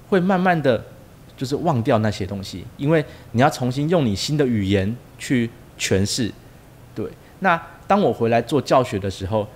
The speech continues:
其实我会开始去归纳，说，哦，我一开始的，比如说临摹的阶段，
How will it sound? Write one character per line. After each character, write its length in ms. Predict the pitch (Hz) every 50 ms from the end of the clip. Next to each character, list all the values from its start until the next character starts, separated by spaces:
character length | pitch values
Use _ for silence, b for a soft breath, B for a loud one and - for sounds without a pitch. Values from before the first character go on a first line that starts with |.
| - - - -
其 120 | - 139
实 100 | 135 151
我 80 | 147 139
会 60 | 143
开 240 | 139 - 160 170 175
始 160 | - 127 107
去 160 | - - 143
归 240 | - - 135 120 117
纳， 200 | 120 127 117 - - - - - - - - - - - -
说， 180 | - 139 135
哦， 220 | 131 104 113 98 - - - - -
我 140 | - 107 123
一 40 | 139
开 240 | - - 143 143
始 180 | 147 - - 101
的， 300 | - - 98 98 95 98
比 140 | 98 - 104
如 60 | 104 101
说 300 | 98 113 110 110 113 113 - - - - - -
临 180 | 98 107 104
摹 140 | 117 107 101
的 160 | 95 104 104
阶 220 | 98 - - 113 107
段， 260 | - 127 107 92 107